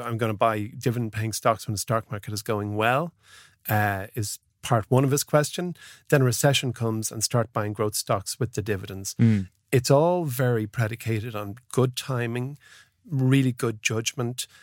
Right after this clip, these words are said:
Speaker 1: And it sounded like quite a complex equation to me. So, you know, my answer, my short answer to Damien is that I wouldn't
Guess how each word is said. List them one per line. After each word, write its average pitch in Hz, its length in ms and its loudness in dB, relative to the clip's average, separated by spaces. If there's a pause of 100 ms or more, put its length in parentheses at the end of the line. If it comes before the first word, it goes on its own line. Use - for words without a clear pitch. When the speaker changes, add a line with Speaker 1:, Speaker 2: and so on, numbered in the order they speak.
(260)
Speaker 1:
And 117 120 4
it 110 120 0
sounded 175 360 2
like 110 200 -2
quite 110 260 -2
a 104 60 -6
complex 104 540 -6
equation 104 500 -6
to - 160 -8
me. 101 240 -6
So, 104 400 -2 (680)
you 139 140 6
know, 131 100 4
my 127 200 4
answer, 147 360 0
my 107 140 -2
short 123 300 0
answer 107 460 -4 (120)
to 117 120 -2
Damien 107 340 -2
is 98 160 -8
that 98 260 -4 (720)
I 123 160 6
wouldn't 110 580 -2